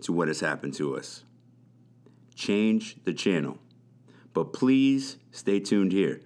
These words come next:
<laughs> Nerd Nation Entertainment. We got more on the way. Thanks to everyone who's been a part of this, and thanks to those who may soon be a part. To everyone,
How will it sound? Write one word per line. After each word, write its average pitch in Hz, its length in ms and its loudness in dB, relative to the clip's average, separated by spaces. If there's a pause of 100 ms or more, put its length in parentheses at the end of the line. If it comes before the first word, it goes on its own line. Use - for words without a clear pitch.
(140)
<laughs> - 200 -20
Nerd 113 1500 2
Nation 110 360 4
Entertainment. 101 680 2 (920)
We 107 100 4
got 165 200 4
more 160 220 4
on 151 160 4
the 151 80 4
way. 175 440 2 (320)
Thanks 127 240 4
to 147 100 6
everyone 143 300 6
who's 120 100 2
been 139 140 6
a 117 60 2
part 160 240 4
of 156 80 0
this, 175 400 0 (420)
and 98 140 2
thanks 135 260 4
to 123 80 4
those 135 600 4
who 104 120 2
may 117 220 6
soon 135 320 4
be 104 100 4
a 92 60 4
part. 85 420 0 (800)
To 92 140 0
everyone, 135 720 2